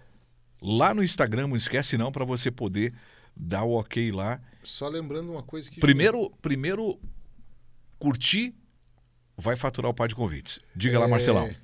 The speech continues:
Speaker 2: ô, Eduardo, é, só manda pra mim lá no meu privado lá o,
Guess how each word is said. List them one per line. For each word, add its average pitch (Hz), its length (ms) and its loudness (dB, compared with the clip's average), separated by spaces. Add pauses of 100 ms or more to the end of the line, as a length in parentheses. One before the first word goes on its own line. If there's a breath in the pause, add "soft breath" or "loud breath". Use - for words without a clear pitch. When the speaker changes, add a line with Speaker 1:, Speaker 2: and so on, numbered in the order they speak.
(600)
Speaker 2:
ô, 170 160 0
Eduardo, 196 580 4
é, 123 320 2
só - 240 -2
manda 170 320 0
pra 202 160 0
mim 185 160 -2
lá 170 160 2
no 180 120 0
meu 175 120 4
privado 147 600 0
lá 135 240 4
o, 143 840 -2